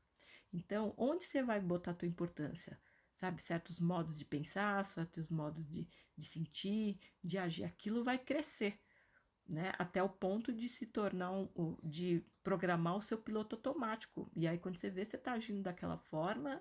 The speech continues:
é, na, tá naquela atitude, sem nem perceber. É importante parar pra refletir onde você botou a tua importância. Ou se é a importância no que os outros pensam, no que os outros falam, tá? Então, da mesma forma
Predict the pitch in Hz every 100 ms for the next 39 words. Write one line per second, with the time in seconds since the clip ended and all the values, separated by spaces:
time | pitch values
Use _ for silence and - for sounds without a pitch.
0 | - 175 165 156 - - - 160 165 170
1 | 165 - 175 240 - - 233 214 202 247
2 | - - - 240 - 254 208 196 - 170
3 | 180 202 240 277 277 - 285 277 302 -
4 | - 202 175 185 262 269 202 185 185 -
5 | 175 - 254 247 - - 294 403 330 247
6 | 208 190 180 170 175 170 - 175 - -
7 | - 170 - - 196 190 233 226 220 208
8 | 196 202 208 214 214 - 185 185 233 208
9 | - - 160 160 165 - 165 180 180 165
10 | - - - - - - - - _ 175
11 | 175 - - 170 175 240 226 170 - -
12 | 170 185 196 262 370 - 254 240 - _
13 | _ - - 165 135 - 147